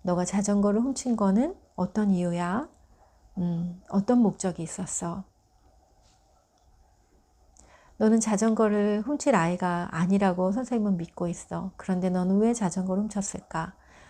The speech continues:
자전거를 훔친다는 건 너한테 어떤 이유가 있니?" 자, 그 다음에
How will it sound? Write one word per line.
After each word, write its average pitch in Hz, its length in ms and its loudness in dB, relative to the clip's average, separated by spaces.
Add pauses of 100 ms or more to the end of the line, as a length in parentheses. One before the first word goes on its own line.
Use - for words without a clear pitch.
(200)
자전거를 196 520 4
훔친다는 220 680 0
건 180 320 -2
너한테 170 380 0
어떤 214 460 0
이유가 180 340 2
있니?" 202 480 -2 (1700)
자, 170 360 -6
그 196 100 -4
다음에 190 500 2